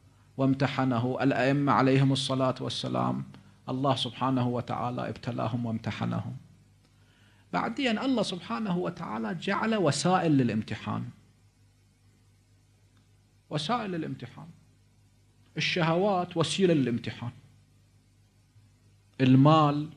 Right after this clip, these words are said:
وسيلة للامتحان، الأولاد وسيلة للامتحان. "إنما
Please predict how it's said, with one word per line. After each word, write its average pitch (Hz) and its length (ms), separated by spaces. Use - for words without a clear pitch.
وسيلة 139 340
للامتحان، 113 640
الأولاد 127 800
وسيلة 131 380
للامتحان. 110 680
"إنما 120 640